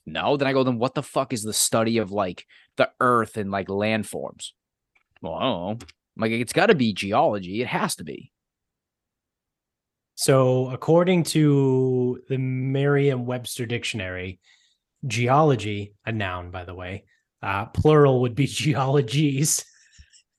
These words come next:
Speaker 1: How many
Speaker 2: The def-
Speaker 1: geologies are there?
Speaker 2: The definition is a science that deals with the history of the earth and its life, especially as recorded in rocks.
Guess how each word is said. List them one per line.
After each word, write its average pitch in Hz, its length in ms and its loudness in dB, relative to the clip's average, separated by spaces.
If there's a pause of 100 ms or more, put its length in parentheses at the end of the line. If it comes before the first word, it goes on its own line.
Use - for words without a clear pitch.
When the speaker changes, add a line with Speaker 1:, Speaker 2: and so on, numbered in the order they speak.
(760)
Speaker 1:
How 339 220 -2
many 135 120 2
Speaker 2:
The - 40 4
def- 139 180 2
Speaker 1:
geologies 113 600 2
are 117 200 0
there? 73 360 -14 (400)
Speaker 2:
The 170 80 2
definition 160 960 0 (380)
is 147 440 2
a 147 200 0
science 170 640 -2
that 147 260 -2
deals 156 400 2
with 143 160 -2
the 131 120 -4
history 160 520 -2
of 131 160 -2
the 127 160 0
earth 143 360 0
and 139 280 -2
its 127 180 -4
life, 120 420 -2
especially 151 760 4
as 135 280 0
recorded 131 540 -2
in 113 180 -6
rocks. 98 520 -8